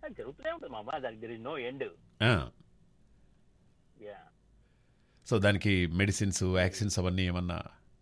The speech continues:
Speaker 1: అంటే అవన్నీ మేము చేయము, మామ. మా చెప్పిన, మాది బేసిక్ రీసెర్చ్ మాత్రమే.
Speaker 2: ఓకే.
Speaker 1: మా దగ్గర నుంచి వచ్చిన దాన్ని పబ్లిష్ చేస్తాం మేము. వాటిని ఏమైనా తీసుకుని, ఏమైనా ఫార్మాస్యూటికల్ కంపెనీ వాళ్ళు ఇంట్రెస్ట్ ఉంటే వాళ్ళు చేసుకుంటారు.
Speaker 2: వాళ్ళు చేసుకుంటారన్నమాట.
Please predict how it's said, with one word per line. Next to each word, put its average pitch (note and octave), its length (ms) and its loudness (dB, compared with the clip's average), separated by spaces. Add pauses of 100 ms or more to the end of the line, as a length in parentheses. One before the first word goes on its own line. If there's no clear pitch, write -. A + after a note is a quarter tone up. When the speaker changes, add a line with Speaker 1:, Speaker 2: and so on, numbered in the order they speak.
(720)
Speaker 1:
అంటే F4+ 220 -8
అవన్నీ D#3+ 380 -8
మేము E3+ 360 -8
చేయము, D#3+ 320 -8
మామ. G2+ 340 -12
మా A2+ 100 -14
చెప్పిన, A#2+ 280 -16
మాది A#2+ 160 -8
బేసిక్ C3+ 380 -10
రీసెర్చ్ - 320 -12
మాత్రమే. F2+ 320 -18 (140)
Speaker 2:
ఓకే. F2+ 220 -4
Speaker 1:
మా C3 60 -2
దగ్గర B2+ 200 -12
నుంచి E3 140 -14
వచ్చిన D#3+ 200 -16
దాన్ని E3 600 -8
పబ్లిష్ B2 500 -12
చేస్తాం A2+ 280 -8
మేము. A2+ 300 -14
వాటిని D3+ 340 -6
ఏమైనా C#3+ 200 -8
తీసుకుని, F3 320 -18
ఏమైనా D3 200 -8
ఫార్మాస్యూటికల్ B2 500 -10
కంపెనీ B2 280 -12
వాళ్ళు A#2+ 220 -8
ఇంట్రెస్ట్ A2+ 300 -16
ఉంటే A2 200 -20
వాళ్ళు G#2+ 220 -16
చేసుకుంటారు. - 460 -12
Speaker 2:
వాళ్ళు D#2 180 -2
చేసుకుంటారన్నమాట. C#2+ 840 -8